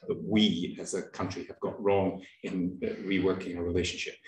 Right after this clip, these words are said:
So I don't know whether he would say, Keir Starmer, "We should rejoin the single market and customs union." But I do think if he said, "We will have a much better relationship with the E U,"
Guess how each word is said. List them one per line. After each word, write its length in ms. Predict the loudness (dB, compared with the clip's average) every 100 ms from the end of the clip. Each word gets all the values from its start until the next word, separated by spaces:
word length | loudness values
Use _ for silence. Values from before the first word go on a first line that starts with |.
| -18 -4
So 120 | 4 6
I 80 |
don't 180 | 10 10
know 80 | 10
whether 260 | 10 8 6
he 180 | 6
would 160 | 2 2
say, 460 | 6 8 8 6 2 -8 -2
Keir 140 | 0
Starmer, 560 | 0 0 0 0 -2 -6 -16 -20 _ _ _ _ _ -18 -8
"We 120 | -2 0
should 240 | 0 0
rejoin 400 | 0 4 4 4
the 80 | 2
single 320 | 0 2 2
market 280 | 0 -4 -10
and 80 | -10
customs 380 | -8 -6 -6 -4
union." 340 | -2 -2 -4 -10
But 180 | -8 -4
I 40 |
do 200 | 4 4
think 320 | 4 0 -2
if 120 | -8 -10
he 120 | -6
said, 520 | -2 0 0 0 -2 -4
"We 180 | -2
will 200 | -2 -2
have 140 | -4 -4
a 80 | -2
much 200 | -2 -2 0
better 260 | 0 0 -4
relationship 680 | -4 -6 -6 -6 -8 -8 -10 _ _ _ -6
with 100 | -2
the 120 | -2 0
E 20 | -2 -2 -4
U," 200 | -6